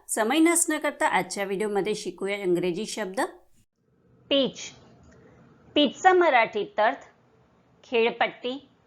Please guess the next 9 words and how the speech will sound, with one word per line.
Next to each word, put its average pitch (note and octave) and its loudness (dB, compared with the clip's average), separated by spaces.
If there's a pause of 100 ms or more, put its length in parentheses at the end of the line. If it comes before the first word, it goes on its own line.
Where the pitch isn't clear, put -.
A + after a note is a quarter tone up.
(680)
धावपट्टी, A3+ -2 (1040)
परिमाण, A#3 0 (920)
मात्रा, A3 -2 (920)
स्तर, A#3 2 (880)
स्वरपट्टी, C4 -2 (760)
हाकार, A#3 0 (1040)
आरोळी, A3 0 (920)
उतार, A#3 0 (1040)
उतरण, B3 -2